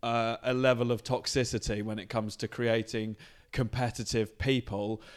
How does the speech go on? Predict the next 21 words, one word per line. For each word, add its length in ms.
And 280
when 320
you're 120
talking 380
about 300
the 80
male 380
cohort 640
of 140
a 60
club, 460
young 520
men, 520
you're 160
talking 320
about 280
turning 300
them 140
into, 280
like, 420
really 640